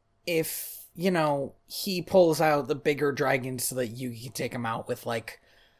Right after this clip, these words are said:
his weird trap cards that, like, so something I should mention about Yugi's deck is he also has a lot of, he's got the gadget cards and he's got a lot of monsters that are also, like, weird magical defense cards.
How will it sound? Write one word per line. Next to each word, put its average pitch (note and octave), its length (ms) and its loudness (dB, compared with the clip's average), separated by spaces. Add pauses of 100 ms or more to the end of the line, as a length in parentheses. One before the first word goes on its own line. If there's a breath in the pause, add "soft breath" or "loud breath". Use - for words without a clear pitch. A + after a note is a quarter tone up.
(200 soft breath)
his F3+ 240 2
weird G#3 300 4
trap F#3+ 320 2
cards D3 800 2
that, D#3 200 4
like, D#3+ 300 0
so G3 400 6 (140)
something G#3 400 2
I E3+ 80 4
should E3 160 -2
mention D#3+ 260 0
about C#3+ 220 2
Yugi's D3+ 440 -2
deck A#2 380 -2
is B2+ 460 -4
he D#3 240 -4
also D3+ 420 2
has B2+ 840 -2 (260)
a D3+ 80 6
lot C#3+ 560 4
of, B2+ 880 0
he's D3 200 -8
got D3 160 4
the C#3+ 60 0
gadget C#3 420 0
cards C#3+ 420 2
and - 140 -18
he's C3+ 120 -6
got C#3+ 140 2
a - 20 0
lot C#3 240 2
of B2+ 140 -4
monsters C3 640 -4
that B2 140 -2
are A#2 140 -2
also, B2+ 480 0
like, A#2+ 360 -4
weird B2+ 320 -4
magical B2+ 380 -4
defense B2 380 -6
cards. C#3 640 -2